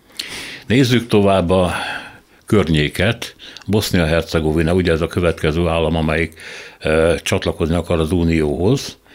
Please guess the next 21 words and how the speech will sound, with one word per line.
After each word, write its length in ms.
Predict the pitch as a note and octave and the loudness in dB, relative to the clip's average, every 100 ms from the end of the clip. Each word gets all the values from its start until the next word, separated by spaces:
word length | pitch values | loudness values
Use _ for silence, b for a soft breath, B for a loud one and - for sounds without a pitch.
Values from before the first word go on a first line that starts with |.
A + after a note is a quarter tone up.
| B B B | B B B
és 280 | F2 E2 - | -4 -2 0
a 220 | D#2 D#2+ - | 0 0 0
csatlakozási 600 | G2+ E2 D#2+ D#2 - - | -2 0 -2 -2 -4 -4
kérelmét 500 | F#2 E2 D#2 D#2 D#2 | -2 0 0 0 0
be 140 | D2+ | -2
is 140 | D2+ - | -2 -2
fogadták. 720 | E2+ C#2 C2+ - C#2+ - B B B B B B - | -2 -2 -6 -6 -8 -8 B B B B B B 0
Ö, 280 | G2+ G2 G2 | 2 4 2
Bosznia-Hercegovináról 1300 | D#3+ B2+ G#2 B2 - G#2+ G2+ G#2 G2 F#2+ F2+ F2 F2+ | 2 2 4 2 2 2 4 4 4 2 2 2 2
azt 360 | F2+ F#2 F#2+ - | 0 -4 -6 -4
kell 240 | F#2+ E2 | -2 -2
tudni, 360 | - F#2 E2+ E2+ | -2 0 2 0
hát 140 | F#2+ | 0
több 180 | G#2+ F#2+ | -2 0
dolgot. 480 | E2+ C#2+ D#2 A2+ - B B B - | 0 -2 0 -2 -4 B B B -4
Ugye, 440 | G2 F#2 F2+ - - | 0 2 2 -2 -4
ö, 280 | - F#2 F#2+ | -2 -2 -2
körülbelül 640 | C3+ B2 G#2 G2+ F#2+ F#2+ | 2 4 4 4 2 2
ötvenegy 400 | B2+ B2+ F#2 E2+ | 0 0 0 -2
százalékban 880 | - G2 F2 E2 E2 D#2 D#2+ D#2+ F2 | -2 -2 0 0 0 -2 0 0 0
áll 380 | F#2+ E2+ D#2+ | 0 0 0